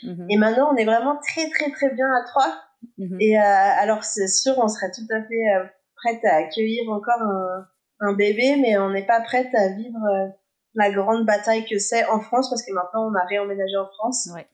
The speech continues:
Speaker 2: pour avoir un bébé par P M A, alors que
Speaker 1: Mhm.
Speaker 2: pour l'instant, c'est pas encore légal, qu'il y a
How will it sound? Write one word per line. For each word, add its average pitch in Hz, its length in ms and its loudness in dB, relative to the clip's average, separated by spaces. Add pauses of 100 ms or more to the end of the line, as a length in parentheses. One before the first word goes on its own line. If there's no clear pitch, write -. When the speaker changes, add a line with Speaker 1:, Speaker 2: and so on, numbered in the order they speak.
(360)
Speaker 2:
pour 233 140 0
avoir 208 340 4
un 202 60 0
bébé 190 320 -4
par 233 220 -2
P 190 80 -6
M 175 200 2
A, 202 260 2
alors 180 280 0
que 175 80 -10
Speaker 1:
Mhm. 170 60 -14
Speaker 2:
pour 170 120 -6
l'instant, 170 260 -6
c'est 202 180 -12
pas 180 80 -2
encore 175 260 -8
légal, 208 520 2
qu'il 196 140 -8
y 175 60 -2
a 160 60 -2